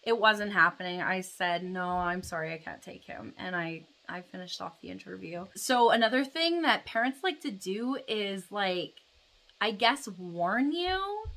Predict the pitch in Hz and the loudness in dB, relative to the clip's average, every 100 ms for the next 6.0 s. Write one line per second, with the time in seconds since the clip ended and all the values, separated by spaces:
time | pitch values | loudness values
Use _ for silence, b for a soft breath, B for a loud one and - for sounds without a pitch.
0 | - _ - 220 220 233 196 202 214 214 | -16 _ 4 4 4 -2 -2 -4 -4 -4
1 | 247 254 233 226 - 254 240 185 180 185 | -4 0 0 0 -2 -2 0 -2 -2 -6
2 | 208 202 202 - 202 190 156 160 226 262 | -4 -4 -6 -6 -10 -4 -2 -2 2 2
3 | 285 - 294 - 554 571 554 - 214 220 | 2 -2 -2 0 0 -2 -6 0 0 0
4 | 226 214 202 - 170 160 165 B B B | -4 -8 -6 -2 -2 -2 -10 B B B
5 | B 269 269 269 254 254 269 240 226 220 | B -2 0 4 4 2 -2 0 0 0